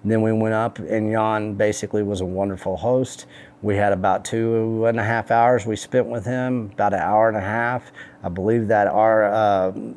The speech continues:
article, that interview will be coming out, American Thought Leaders. They've had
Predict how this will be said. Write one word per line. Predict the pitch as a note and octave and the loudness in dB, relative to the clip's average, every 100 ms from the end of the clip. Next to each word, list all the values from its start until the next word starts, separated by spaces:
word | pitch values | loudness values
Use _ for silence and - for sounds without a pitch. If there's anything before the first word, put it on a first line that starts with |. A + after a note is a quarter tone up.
| - - - - | -18 -20 -20 -10
article, | - G2+ A2 - B2 A#2+ A2+ | 2 4 4 2 2 2 0
that | G#2 F#2 - | 0 -2 -2
interview | A2+ A#2 A2 A2+ A#2+ | 0 0 0 0 0
will | A#2+ G#2 | 0 -2
be | F#2 | -2
coming | G2 - A2 A2 | -4 -2 -2 0
out, | A2+ A#2+ G2 | 0 -2 -2
American | G#2 G#2 G#2+ G#2+ A2+ | -2 2 2 0 -6
Thought | G#2 G#2+ G2+ F#2 | 2 2 2 -2
Leaders. | F#2 F2 - - - - - - - - | -6 -8 -14 -14 -14 -14 -18 -20 -20 -4
They've | G2+ | -2
had | G2+ G2+ G2 F#2 | 2 2 2 -2